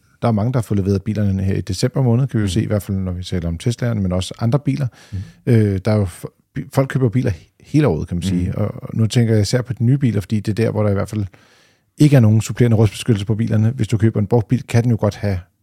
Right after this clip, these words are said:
Speaker 1: fået noget tidligere, kan man sige.
Speaker 2: Mhm.
Speaker 1: Er der noget med årstider, og hvornår det er godt og dårligt at, at rustbeskytte?
Speaker 2: Nej. Man kan sige, at bilen kommer ind på et, øh, et rustbeskyttelsescenter, og så bliver den vasket ned.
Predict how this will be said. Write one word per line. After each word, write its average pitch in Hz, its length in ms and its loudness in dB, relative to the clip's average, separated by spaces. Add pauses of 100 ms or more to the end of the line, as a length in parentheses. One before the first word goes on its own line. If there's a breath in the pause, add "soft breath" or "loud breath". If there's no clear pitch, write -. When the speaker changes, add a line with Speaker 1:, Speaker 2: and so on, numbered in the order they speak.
Speaker 1:
fået 110 160 4
noget 98 160 0
tidligere, 98 360 -2
kan 104 120 -8
man 101 60 -6
sige. 101 300 -6
Speaker 2:
Mhm. 92 300 -4 (420 loud breath)
Speaker 1:
Er 123 80 0
der 117 80 6
noget 135 180 6
med 131 160 4
årstider, 131 560 2
og 107 80 0
hvornår 107 220 -2
det 110 60 -4
er - 40 -2
godt 110 220 0
og - 180 -8
dårligt 117 300 0
at, 120 80 -2
at 104 280 -4
rustbeskytte? 113 580 -4
Speaker 2:
Nej. 87 280 -6 (420)
Man 92 140 -2
kan 92 80 -2
sige, 101 140 -2
at 90 60 -2
bilen 123 240 -2
kommer 104 240 2
ind - 180 -4
på 98 320 2
et, 87 200 -4
øh, 87 340 -2 (260)
et - 220 -8
rustbeskyttelsescenter, 104 960 -4
og 92 80 -4
så - 100 0
bliver 107 160 0
den 92 120 -2
vasket 82 300 -4
ned. 95 200 2